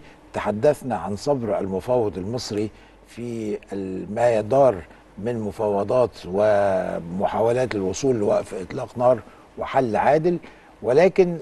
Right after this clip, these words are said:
لم نتحدث بشكل كافي، وهو ده اللي هنعمله في الجزء الأخير، عن مصر ووضع مصر في ظل هذه الأوضاع الملتهبة حولها، سواء كانت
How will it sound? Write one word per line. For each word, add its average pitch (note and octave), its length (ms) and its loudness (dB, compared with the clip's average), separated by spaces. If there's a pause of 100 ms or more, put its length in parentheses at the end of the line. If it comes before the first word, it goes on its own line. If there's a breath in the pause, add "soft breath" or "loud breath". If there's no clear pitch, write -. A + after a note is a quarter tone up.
(120)
لم F3 320 2
نتحدث D#3 640 0
بشكل C#3 440 -2
كافي، E3 500 0 (520 soft breath)
وهو C#3 260 4
ده C3+ 120 0
اللي C#3+ 120 2
هنعمله B2 420 0
في G#2+ 100 -10
الجزء A#2+ 340 -4
الأخير، C#3+ 440 -2
عن D3 340 0 (140)
مصر - 340 -4 (120)
ووضع A#2+ 680 2 (120)
مصر D3+ 300 -8 (380 soft breath)
في A2+ 220 -8
ظل D3+ 320 2
هذه C#3 320 4
الأوضاع C3 680 2
الملتهبة G#2+ 760 0 (360 loud breath)
حولها، G#2 500 0 (320 loud breath)
سواء A2+ 400 2
كانت A2 400 -2